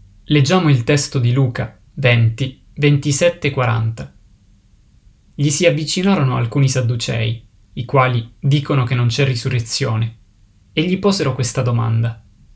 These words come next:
"Maestro, Mosè ci ha prescritto, se muore il fratello di qualcuno che ha moglie, ma è senza figli, suo fratello prenda la moglie e dia una discendenza al proprio fratello."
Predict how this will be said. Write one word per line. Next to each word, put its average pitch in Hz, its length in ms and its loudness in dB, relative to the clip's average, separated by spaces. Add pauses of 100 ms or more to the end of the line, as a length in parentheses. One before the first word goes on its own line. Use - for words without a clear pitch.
(560)
"Maestro, 131 760 -4 (340)
Mosè 160 320 0
ci - 160 -2
ha 131 80 -2
prescritto, - 920 -6 (380)
se - 240 0
muore 180 280 4
il 143 100 0
fratello 139 540 0
di 117 120 -4
qualcuno 143 480 -2
che 131 160 -4
ha 123 60 -2
moglie, 156 640 -2 (200)
ma 120 140 -2
è 120 60 -2
senza 123 420 -2
figli, 147 560 -2 (300)
suo 160 240 -4
fratello 170 480 2
prenda 160 240 -2
la 139 80 2
moglie 117 480 -2 (480)
e 131 100 0
dia 147 240 4
una 120 180 2
discendenza 135 720 0
al 123 140 -4
proprio 147 280 -2
fratello." 117 600 -4